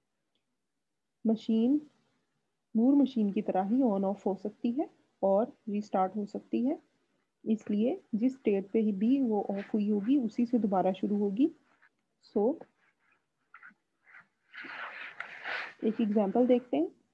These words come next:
Example में हमारे पास four states हैं, सिग्मा है A comma B, output सिग्मा है zero comma one,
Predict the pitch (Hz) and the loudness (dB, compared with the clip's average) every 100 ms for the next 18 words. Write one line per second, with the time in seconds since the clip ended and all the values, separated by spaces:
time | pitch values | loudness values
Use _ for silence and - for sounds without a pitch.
0 | _ _ - 196 190 208 202 262 247 220 | _ _ -6 -2 2 2 4 6 6 6
1 | 269 214 190 190 208 233 - - 214 240 | 4 4 4 4 2 2 -2 2 2 2
2 | - 190 196 - 381 - _ _ _ _ | 4 2 2 -2 -2 -4 _ _ _ _
3 | _ _ _ 220 190 233 240 247 294 - | _ _ _ 0 4 4 4 2 0 -8
4 | - 208 - 196 208 220 294 330 - 202 | 0 2 2 2 2 4 4 4 2 -2
5 | 196 233 233 214 220 220 226 247 - _ | 2 0 0 0 0 0 0 -4 -8 _
6 | 202 196 202 240 _ _ _ 196 185 185 | -2 0 -2 -4 _ _ _ -6 -2 -2
7 | 185 214 | -2 -2